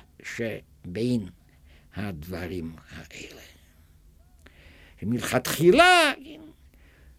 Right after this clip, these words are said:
הוא מכיר וחש בכל נימי נפשו שאלף הוא הדבר הטוב.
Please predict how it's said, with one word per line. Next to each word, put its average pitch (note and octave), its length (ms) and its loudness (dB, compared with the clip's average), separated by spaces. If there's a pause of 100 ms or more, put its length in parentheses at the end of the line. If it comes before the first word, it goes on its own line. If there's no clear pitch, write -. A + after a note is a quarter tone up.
(1120)
הוא F#3 640 0 (920)
מכיר C4 680 4
וחש G3+ 760 4
בכל G#3+ 360 0
נימי G3+ 340 4
נפשו G3 560 2
שאלף - 1040 4 (540)
הוא D3+ 200 -4
הדבר B2 460 0
הטוב. C3 580 4